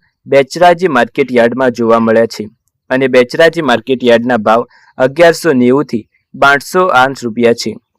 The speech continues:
તમને વીડિયો પસંદ આવે તો વીડિયોને લાઈક, શેર, કમેન્ટ કરો. ચેનલ પર નવા હોય તો સબસ્ક્રાઇબ કરી બેલ આઇકન જરૂર દબાવો. આવા જ અવનવા માર્કેટ યાર્ડના ભાવ જોવા માટે ચેનલ સાથે જોડાયેલા રહો. દર્શક મિત્રો,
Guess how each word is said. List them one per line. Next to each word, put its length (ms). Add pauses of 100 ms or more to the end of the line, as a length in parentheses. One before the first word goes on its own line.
(300)
તમને 240
વીડિયો 260
પસંદ 400
આવે 220 (280)
તો 100
વીડિયોને 380
લાઈક, 300
શેર, 320
કમેન્ટ 300
કરો. 220 (480)
ચેનલ 260
પર 160
નવા 240
હોય 280 (160)
તો 80
સબસ્ક્રાઇબ 580
કરી 240
બેલ 180
આઇકન 280
જરૂર 280
દબાવો. 300 (360)
આવા 360
જ 200
અવનવા 360
માર્કેટ 440
યાર્ડના 360
ભાવ 240
જોવા 260
માટે 260 (340)
ચેનલ 260
સાથે 340
જોડાયેલા 440
રહો. 180 (400)
દર્શક 360
મિત્રો, 320